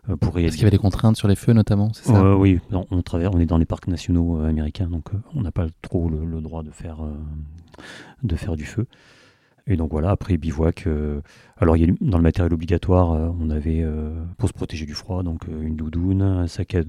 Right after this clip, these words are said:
Speaker 1: un sac de couchage, euh, avec, euh, un indice thermique un peu, un peu plus élevé, euh, que, que la normale,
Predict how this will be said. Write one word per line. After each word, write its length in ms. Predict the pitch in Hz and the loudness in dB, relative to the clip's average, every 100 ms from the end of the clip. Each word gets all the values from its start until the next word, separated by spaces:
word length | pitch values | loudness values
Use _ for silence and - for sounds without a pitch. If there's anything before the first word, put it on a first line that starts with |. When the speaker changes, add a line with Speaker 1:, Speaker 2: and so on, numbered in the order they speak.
| 92 | -2
Speaker 1:
un 280 | 87 85 80 | -2 0 -2
sac 180 | - 80 | -4 -6
de 60 | 80 | -8
couchage, 460 | 87 - 87 85 | -6 0 0 0
euh, 360 | 82 78 76 78 | -4 -8 -10 -14
avec, 320 | 76 76 - | -14 -16 -20
euh, 60 | 76 78 - - - - | -20 -20 -20 -20 -20 -4
un 160 | 92 | -2
indice 220 | 76 78 - | 0 -2 -4
thermique 340 | 80 80 - | -2 -2 -2
un 60 | 78 | -4
peu, 420 | 92 82 80 80 | -2 -2 -2 -4
un 60 | 78 | -6
peu 120 | - | -10
plus 220 | - 80 | -8 -4
élevé, 380 | 76 76 80 78 | -4 -2 -2 -2
euh, 140 | 73 - | -6 -12
que, 320 | - 78 78 | -12 -10 -10
que 100 | - 82 | -8 -4
la 100 | 76 | -4
normale, 380 | 73 78 95 | -2 -2 -2